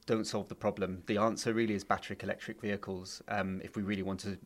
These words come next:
be serious about solving the climate crisis. You know, and these cars are ready now. There've been, there are lots of myths that have been debunked. Um, the technology has come along in leaps and bounds that you can do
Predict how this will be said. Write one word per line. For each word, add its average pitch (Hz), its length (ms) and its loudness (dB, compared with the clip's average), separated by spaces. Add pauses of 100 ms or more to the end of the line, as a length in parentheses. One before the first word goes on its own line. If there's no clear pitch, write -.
be 107 80 -2
serious 95 400 2
about 90 220 0
solving 92 240 0
the 92 80 -4
climate 95 240 -2
crisis. 95 320 -2
You 143 80 8
know, 147 60 10
and 139 100 6
these 165 100 4
cars 170 240 4
are 156 60 4
ready 156 200 6
now. 90 220 2
There've 95 160 -4
been, 117 260 2
there 110 160 6
are 107 160 0 (140)
lots - 180 2
of 131 120 -2
myths 127 280 4
that - 80 0
have 101 80 -4
been 104 200 0
debunked. 117 440 2 (600)
Um, 101 400 8
the 107 80 2
technology 123 640 6
has 107 180 2
come 117 200 4
along 107 360 8
in 113 180 4
leaps - 220 2
and 113 100 4
bounds 110 380 8 (380)
that 113 80 0
you 110 80 2
can 110 220 4
do 113 340 2